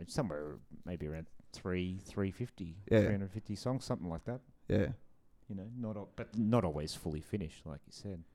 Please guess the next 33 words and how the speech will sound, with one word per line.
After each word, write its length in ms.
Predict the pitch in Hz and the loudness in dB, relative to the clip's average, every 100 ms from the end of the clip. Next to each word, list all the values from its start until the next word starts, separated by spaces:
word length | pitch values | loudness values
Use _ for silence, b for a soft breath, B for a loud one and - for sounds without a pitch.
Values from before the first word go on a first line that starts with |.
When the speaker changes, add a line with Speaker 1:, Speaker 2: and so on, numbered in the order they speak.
| - | -2
Speaker 2:
Well, 120 | - 269 | 2 6
I've 80 | |
made 160 | 302 208 | 8 8
quite 180 | - 156 | 10 10
a 40 | 139 | 10
few 220 | - 131 | 8 10
in 60 | 120 | 10
F 160 | 117 | 8
L 80 | 117 | 6
Studio 400 | - 190 180 117 | 4 2 6 6
as 100 | 113 | 6
well. 220 | 135 156 | 4 4
I, 100 | 135 - | 6 6
I 40 | 147 | 6
haven't 200 | 139 117 | 8 8
counted 360 | 131 147 - | 6 4 4
them, 180 | 123 151 | 2 2
but 120 | - | 0
there's 160 | 131 120 | -2 -2
a 20 | |
few 220 | - 131 110 | 0 2 4
there. 240 | - 165 - - b b b b b b b b | 2 -2 -8 -20 b b b b b b b b
Maybe, 360 | 131 120 113 110 | 4 8 8 8
uh, 180 | 113 113 147 - - - - - - - - - | 6 4 -2 -12 -20 -20 -20 -20 -20 -20 -12 0
thirty 260 | 123 147 139 | 2 4 0
or 60 | |
forty 300 | - 135 151 | 0 0 2
or 60 | 127 | 0
fifty 360 | - - 156 156 | -2 -4 -4 -4
sort 220 | - 131 | -4 -4
of 100 | 127 - | -2 -2
numbers. 340 | 139 180 190 | 0 -2 -4
I 80 | - | -6